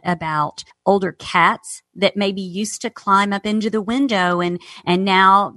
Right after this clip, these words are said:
she just doesn't like to lay in the window anymore. Well, it may not be that she doesn't like to lay in the window. It may be uncomfortable. So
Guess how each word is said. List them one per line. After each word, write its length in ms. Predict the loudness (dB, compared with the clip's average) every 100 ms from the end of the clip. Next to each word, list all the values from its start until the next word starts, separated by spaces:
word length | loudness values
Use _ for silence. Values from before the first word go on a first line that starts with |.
| -8
she 160 | -4
just 200 | -2 -2
doesn't 280 | -4 -4 -4
like 180 | -4 -2
to 80 | -4
lay 300 | -2 0 0
in 120 | 0
the 80 | 0
window 360 | -2 0 0 0
anymore. 340 | -2 2 2
Well, 160 | 2 -2
it 140 | 0
may 160 | 0 4
not 220 | 4 4
be 260 | 0 2 0
that 140 | -2
she 120 | -2
doesn't 280 | -2 -2 -2
like 220 | -2 0
to 100 | 0
lay 220 | 2 2
in 60 | 2
the 100 | 0
window. 340 | 0 2 2
It 120 | 2 2
may 180 | 0
be 180 | 0 0
uncomfortable. 680 | 0 0 2 2 2 -4 -4
So 280 | -2 -2